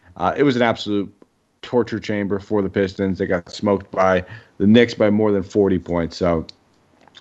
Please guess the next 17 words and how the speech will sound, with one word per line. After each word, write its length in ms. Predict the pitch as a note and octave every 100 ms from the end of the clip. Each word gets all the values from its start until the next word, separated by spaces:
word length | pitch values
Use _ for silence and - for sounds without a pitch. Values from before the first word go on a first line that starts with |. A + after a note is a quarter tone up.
| G2+
before 320 | A2+ A#2+ A2+
that, 200 | A2 A2
he 60 |
had 140 | G2+ F#2
back-to-back 360 | G2 E2+ F#2
games 280 | F#2 F#2+ F#2
of 80 | F#2
thirty-five 640 | - G2 F2+ F2 F2+ F2+
plus 220 | - F2+ -
D 120 | F2+
K 240 | - A2+
points 380 | A2+ A2 A2 G#2
in 80 | F#2
only 140 | F2
twenty-six 540 | E2+ F#2+ F2+ - E2+ -
minutes. 320 | F2 D#2+ E2
So 220 | F2 E2+